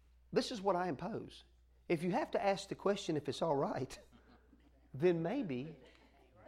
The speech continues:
it ain't all right. You know, the kid comes to the parent and says, uh, you know, "Is, is it all right if I do this?" Most of the time, <laughs> they forgot that you told them it wasn't all right to do that. So now we're trying to see, bypass that. Maybe you just didn't know what you was talking about, Mom and Dad.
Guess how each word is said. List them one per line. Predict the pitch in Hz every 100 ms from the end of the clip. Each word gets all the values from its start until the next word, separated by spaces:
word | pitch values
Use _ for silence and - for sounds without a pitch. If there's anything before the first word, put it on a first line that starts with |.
| -
it | - 427
ain't | 190
all | 156 147
right. | 330 285 - - - - - - - - - - - -
You | 226
know, |
the | 214
kid | - 233 165
comes | 196 180
to | 175
the |
parent | 151 208 180
and | 151
says, | 175 170 143
uh, | 175 156 139 131 - - - - - - - -
you | 151
know, | 156
"Is, | 147 143
is | - 135
it |
all | 240
right | 254
if | 233
I |
do | 226 247
this?" | 262 247 - - _ _ _ _ _ -
Most | 120 302 311 -
of |
the | 196
time, | - 254 208 117 113 156 - - - 156
<laughs> | - - - - - -
they | 170
forgot | 147 165 202 143
that | 127
you | -
told | 156
them | 131
it | 113
wasn't | 110 240 - 104 107
all | 117
right | 107 -
to | 104
do | 104
that. | 101 101 - - - -
So | 143
now | 185
we're | 208
trying | - 175 156
to |
see, | 151 170
bypass | 113 160 202 - 151 135
that. | 151
Maybe | 131 196 147
you | 165
just | 151 147
didn't | 160 131
know | 147
what | 135
you | 143
was | 113
talking | 170
about, | 139 110
Mom | 120 120
and | 110
Dad. | 110 113